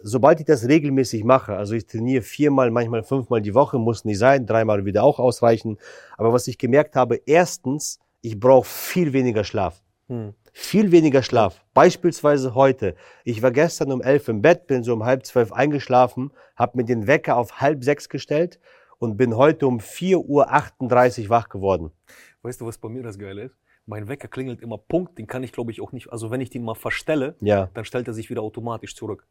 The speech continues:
Speaker 1: Ja.
Speaker 2: Immer um vier Uhr fünfundvierzig klingelt der immer.
Speaker 1: Okay.
Speaker 2: Und ich werd immer, ich, ich krieg, mir ist das manchmal selber unheimlich,
Speaker 1: Hm.
Speaker 2: fünf Minuten vorher werd ich wach.
Speaker 1: Ja.
Speaker 2: Fünf Minuten vorher.
Speaker 1: Aber du merkst ja,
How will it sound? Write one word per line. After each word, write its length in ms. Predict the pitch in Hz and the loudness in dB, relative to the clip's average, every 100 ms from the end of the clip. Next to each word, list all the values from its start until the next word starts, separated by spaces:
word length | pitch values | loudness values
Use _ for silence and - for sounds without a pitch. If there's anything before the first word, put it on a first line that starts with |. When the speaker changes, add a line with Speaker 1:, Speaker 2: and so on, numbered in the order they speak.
| _ | _
Speaker 1:
Ja. 160 | 104 95 | -2 -2
Speaker 2:
Immer 140 | 135 | -2
um 120 | 117 | -6
vier 280 | 107 - 165 | -8 -10 -8
Uhr 160 | 135 131 | -8 -10
fünfundvierzig 560 | - 117 - 117 104 | -10 -12 -12 -14 -14
klingelt 300 | - 113 104 | -14 -12 -12
der 80 | 98 | -14
immer. 180 | 92 - _ _ | -18 -20 _ _
Speaker 1:
Okay. 200 | 95 - | -10 -4
Speaker 2:
Und 40 | 101 | -4
ich 140 | 117 | -4
werd 140 | 139 - | -8 -6
immer, 240 | 151 147 | -4 -4
ich, 200 | 120 - | -6 -14
ich 140 | - | -20
krieg, 220 | - 139 - 120 104 _ _ _ | -12 -12 -12 -16 -16 _ _ _
mir 140 | 127 127 | -10 -8
ist 100 | 139 | -6
das 100 | 123 | -6
manchmal 240 | 131 123 | -6 -6
selber 280 | 110 143 123 | -4 -4 -6
unheimlich, 480 | 135 120 107 135 _ - | -8 -10 -10 -14 _ -12
Speaker 1:
Hm. 120 | 104 - | -12 -12
Speaker 2:
fünf 380 | - - 247 - | -8 -4 -4 -4
Minuten 260 | 175 170 151 | -4 -4 -6
vorher 260 | - 127 | -6 -4
werd 80 | 120 | -4
ich 80 | 110 | -8
wach. 140 | 104 - | -12 -12
Speaker 1:
Ja. 220 | 101 92 87 | -6 -6 -6
Speaker 2:
Fünf 400 | - 214 254 - | -4 -2 -2 -4
Minuten 360 | 165 170 165 135 | -6 -6 -6 -8
vorher. 360 | - 117 98 _ _ _ _ _ _ _ | -6 -6 -6 _ _ _ _ _ _ _
Speaker 1:
Aber 160 | 107 107 | -4 0
du 120 | 104 | 2
merkst 340 | 127 156 - | 4 2 0
ja, 220 | 139 127 | 2 2